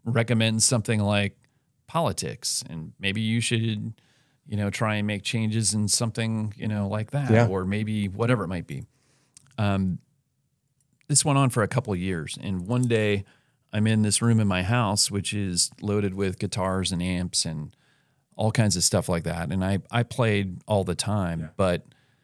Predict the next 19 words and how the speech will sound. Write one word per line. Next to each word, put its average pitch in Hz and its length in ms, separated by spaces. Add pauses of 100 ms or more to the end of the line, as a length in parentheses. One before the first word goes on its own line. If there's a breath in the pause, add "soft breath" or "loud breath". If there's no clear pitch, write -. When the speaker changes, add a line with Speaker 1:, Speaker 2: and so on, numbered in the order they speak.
(340)
Speaker 1:
she - 180
comes 120 260
in 113 120
and 98 100
she 135 100
says, 98 420
"You 104 60
know, 110 80
it's 110 140
a 90 60
shame 101 340
you're 95 80
not 85 220
doing 120 200
anything 85 380
with 73 160
all 71 120
this - 180
stuff." - 480